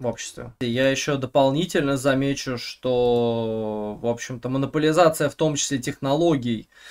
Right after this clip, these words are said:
э, дает, э, неоспоримое преимущество вот этой, собственно, физической натурфилософской школе ученых, э, ну, над всеми остальными возможными альтернативами.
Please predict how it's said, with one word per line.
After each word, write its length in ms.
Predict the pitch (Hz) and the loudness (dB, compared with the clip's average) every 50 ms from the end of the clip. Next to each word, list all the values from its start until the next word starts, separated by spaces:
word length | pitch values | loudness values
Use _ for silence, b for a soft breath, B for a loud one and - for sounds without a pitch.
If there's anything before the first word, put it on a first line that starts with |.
| B B B B - | B B B B -4
э, 280 | - 123 123 120 117 117 | 0 2 4 6 4 4
дает, 680 | 117 117 120 131 131 131 135 143 147 147 143 135 - - 139 | 2 0 4 6 6 8 8 6 6 6 4 2 0 0 0
э, 320 | 135 127 123 120 117 117 | 2 4 4 4 2 2
неоспоримое 680 | 117 131 139 139 - - - 147 147 165 170 165 147 131 | 2 2 2 0 2 6 8 8 8 8 8 6 4 4
преимущество 720 | - - 131 131 131 139 147 147 139 - 131 120 - - 110 | 2 0 0 0 0 0 0 -2 -2 -4 -6 -6 -4 -4 -4
вот 200 | 110 117 117 117 | -2 -2 -2 -2
этой, 280 | 123 117 - 107 107 107 | -2 -2 -4 -6 -6 -6
собственно, 420 | - - 131 127 - - 117 117 117 | -6 -6 -8 -6 -6 -6 -6 -6 -4
физической 520 | - 135 120 147 135 - - - - 131 | -4 -6 -4 -4 -4 -6 -6 -6 -6 -4
натурфилософской 880 | 120 120 120 - 131 120 - 139 131 127 123 - 147 131 - - 131 123 | -4 -4 -4 -6 -8 -6 -2 0 0 0 0 -2 -4 -6 -6 -6 -8 -8
школе 300 | - - 151 143 131 123 | -6 -2 -2 0 0 0
ученых, 580 | 123 123 - - 196 220 226 196 147 - - - | -2 -2 0 2 4 4 6 4 2 0 -2 -4
э, 640 | 120 117 120 120 120 117 117 117 117 113 113 110 107 | -2 0 0 2 2 2 2 0 0 0 -2 -4 -4
ну, 220 | 107 113 131 139 | -6 -4 -4 -2
над 160 | 135 127 123 | -2 -2 -2
всеми 240 | - - 151 135 123 | -2 -2 -2 0 0
остальными 460 | 120 117 - 135 131 135 139 139 135 | -2 -2 0 0 0 2 2 2 2
возможными 560 | 127 127 127 127 131 139 135 127 123 131 120 120 | 2 2 2 2 2 2 2 2 0 -2 -2 -2
альтернативами. 760 | 117 117 - 120 117 117 120 - 127 117 113 107 104 107 | -2 -2 -2 -2 -2 -4 -4 -4 -6 -6 -6 -6 -8 -10